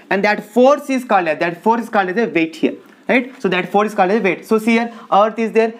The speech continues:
Whenever I drop something in the earth, what happened? It attracted by the earth. Anything we drop in the air,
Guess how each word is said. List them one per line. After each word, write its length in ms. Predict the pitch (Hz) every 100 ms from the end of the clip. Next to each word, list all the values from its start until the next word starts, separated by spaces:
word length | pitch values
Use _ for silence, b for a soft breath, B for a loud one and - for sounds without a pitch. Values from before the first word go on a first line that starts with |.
| -
Whenever 400 | 190 214 220 226
I 160 | 190 196
drop 380 | 185 196 208
something 520 | - 196 190 233 233 226
in 140 | 214
the 80 | 208
earth, 240 | 202 208
what 180 | 190 190
happened? 260 | 202 220 208
It 120 | 175
attracted 560 | 165 165 196 196 190
by 80 | 165
the 80 | 156
earth. 100 | 131 160
Anything 580 | 185 220 220 220 -
we 120 | 160 170
drop 320 | 185 202 220
in 80 | 214
the 80 |
air, 280 | 202 226 247